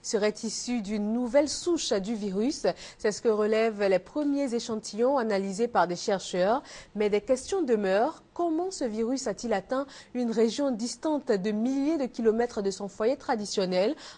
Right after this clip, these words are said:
en République démocratique du Congo, en Ouganda ou encore au Gabon ? Les études continuent sur cette question et c'est en effet la première fois de l'histoire que le virus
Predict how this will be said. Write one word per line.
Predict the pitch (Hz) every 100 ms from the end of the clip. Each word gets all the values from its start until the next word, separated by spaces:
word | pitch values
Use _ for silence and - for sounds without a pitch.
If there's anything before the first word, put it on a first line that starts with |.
| -
en | 202
République | 196 208 190 226
démocratique | 202 190 196 190 202 247 196
du | 196
Congo, | 254 233 202 208 247 -
en | 214 226
Ouganda | 247 226 214 202 214
ou | 233
encore | 208 196 214 196
au |
Gabon ? | 180 208 185 180 196 349 - - -
Les | 190 196
études | - 254 202 190
continuent | 190 294 302 - 202 226 302
sur | - 208
cette | - 311 -
question | 208 190 - 190 262 - - -
et | 196
c'est | 202 202
en | 208
effet | 202 - 254
la | 214
première | 175 - 349 277 226
fois | - 277
de |
l'histoire | 202 185 - 190 208 254
que | 226
le | 196
virus | 180 190